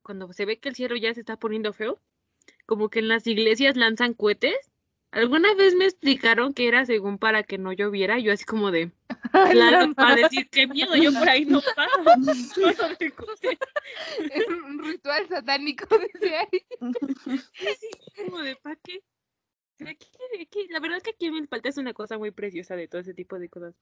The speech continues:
Speaker 1: Pero ahorita no me acuerdo en este momento, necesitaría como preguntarle a mi papá, porque esas cosas de remedios de la abuela sí son como muy específicas del mole, las hojas de limón. De lo que más me acuerdo, porque pues era lo que hacía de chiquita.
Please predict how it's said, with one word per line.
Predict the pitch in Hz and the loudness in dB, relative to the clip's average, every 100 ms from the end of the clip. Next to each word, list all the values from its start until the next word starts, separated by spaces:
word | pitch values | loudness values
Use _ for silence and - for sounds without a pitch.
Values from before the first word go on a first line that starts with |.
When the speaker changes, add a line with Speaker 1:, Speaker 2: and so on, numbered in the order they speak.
| _ | _
Speaker 1:
Pero | 226 | 0
ahorita | 262 349 | 2 2
no | 453 | 0
me | 440 | -2
acuerdo | - 359 | 0 0
en | 349 | 0
este | 320 330 | 0 0
momento, | 294 269 262 | 0 0 0
necesitaría | 233 220 226 233 233 | -2 -2 0 0 0
como | 311 | -2
preguntarle | 277 208 190 196 196 226 | 0 -2 -2 -2 0 0
a | 220 | 0
mi | 175 | -2
papá, | - 165 185 - _ _ _ _ _ _ _ _ _ _ | -6 -4 -6 -6 _ _ _ _ _ _ _ _ _ _
porque | - 202 196 262 | -10 -6 -2 0
esas | 349 | 0
cosas | - 294 311 302 | 2 2 2 0
de | 311 | -2
remedios | 262 214 220 240 | 0 0 0 0
de | |
la | 233 | -2
abuela | 190 185 196 277 - _ _ _ _ _ _ _ | -4 -4 -4 -6 -10 _ _ _ _ _ _ _
sí | - - | -20 -4
son | 269 | -2
como | 254 214 185 | -2 -2 -2
muy | 185 202 | 0 0
específicas | 208 202 196 185 185 - 180 | 0 -4 -4 -4 -6 -6 -6
del | 165 156 156 | -6 -10 -10
mole, | 156 180 214 226 233 220 214 | -12 -4 0 2 2 0 0
las | 196 185 | -2 -2
hojas | 196 208 180 | -2 -2 -2
de | |
limón. | 170 165 175 214 226 254 - _ _ _ _ - | -2 -4 -2 0 -2 -4 -10 _ _ _ _ -2
De | - | 2
lo | 175 | 2
que | 226 | 2
más | |
me | 226 | 0
acuerdo, | 226 220 214 175 _ | -2 -2 -2 -4 _
porque | 175 175 | -12 -10
pues | 165 180 | -8 -2
era | 202 | -2
lo | 196 | 0
que | 165 | -2
hacía | 165 180 | 0 0
de | 170 | -2
chiquita. | - 170 - | -8 -14 -14